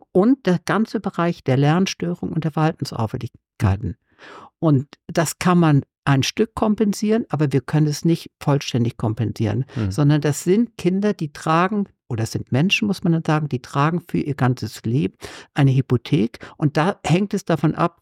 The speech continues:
Speaker 1: wie ist unsere Gesellschaft, wie sind unsere heilpädagogischen Schulen, wie sind unsere Kindergärten et cetera, Arbeitsfelder ausgerüstet,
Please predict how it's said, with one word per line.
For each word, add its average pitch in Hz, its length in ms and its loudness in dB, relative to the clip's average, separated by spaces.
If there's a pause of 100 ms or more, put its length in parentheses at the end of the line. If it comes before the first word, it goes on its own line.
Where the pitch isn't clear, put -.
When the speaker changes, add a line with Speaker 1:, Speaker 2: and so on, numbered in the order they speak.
Speaker 1:
wie 165 100 0
ist 151 160 -2
unsere 135 300 2
Gesellschaft, 131 720 0
wie 139 80 0
sind 131 200 0
unsere 131 340 0
heilpädagogischen 147 840 0
Schulen, 196 560 2 (320)
wie 160 140 0
sind 147 240 0
unsere 151 240 -2
Kindergärten 180 800 0 (100)
et - 220 -6
cetera, 160 500 2 (100)
Arbeitsfelder 170 800 2
ausgerüstet, 180 800 0